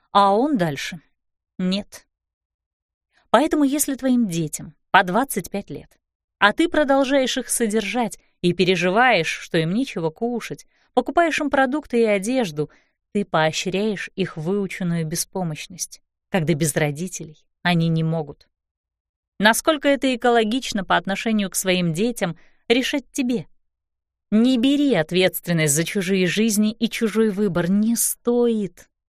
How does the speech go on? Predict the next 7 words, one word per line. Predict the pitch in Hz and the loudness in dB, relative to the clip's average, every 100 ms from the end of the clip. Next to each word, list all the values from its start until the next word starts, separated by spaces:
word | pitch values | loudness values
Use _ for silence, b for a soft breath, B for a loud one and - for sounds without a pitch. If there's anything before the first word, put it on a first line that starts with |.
| _ _ _ _ _ 214 | _ _ _ _ _ -2
У | |
тебя | 226 262 | 2 2
есть | 311 302 285 - | 2 0 -2 -4
своя | - 277 285 277 220 | -2 0 0 0 -2
собственная | - 185 - 160 160 170 | -2 -4 -6 -4 -2 -2
жизнь, | 170 185 139 143 _ | -2 -4 -4 -10 _
единственная | 151 180 151 185 220 - - 202 202 196 | -2 0 0 -2 -2 -4 -6 -6 -4 -6